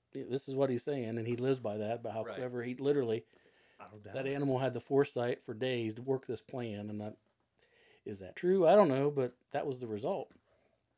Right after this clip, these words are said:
Speaker 2: I wouldn't put it past him.
Speaker 1: Well, that biologist I talked about was talking about wolves and coyotes. And,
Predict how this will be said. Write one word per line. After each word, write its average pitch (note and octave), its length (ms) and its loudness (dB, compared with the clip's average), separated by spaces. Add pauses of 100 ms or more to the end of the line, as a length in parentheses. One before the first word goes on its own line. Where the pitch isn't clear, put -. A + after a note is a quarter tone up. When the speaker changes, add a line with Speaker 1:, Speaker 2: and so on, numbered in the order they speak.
(460)
Speaker 2:
I - 40 -18
wouldn't A3 180 -10
put D#3+ 140 -12
it A2+ 80 -14
past F3 420 -12
him. G2 140 -12 (1900)
Speaker 1:
Well, D3+ 120 6
that C#3+ 80 4
biologist C#3 520 4
I D#3 60 0
talked - 280 -4
about G#2 420 -4
was G#2+ 140 -6
talking F3+ 300 0
about G#2+ 180 -4
wolves A2 440 -4
and G2 240 -16
coyotes. G2 580 -12
And, G2+ 160 -16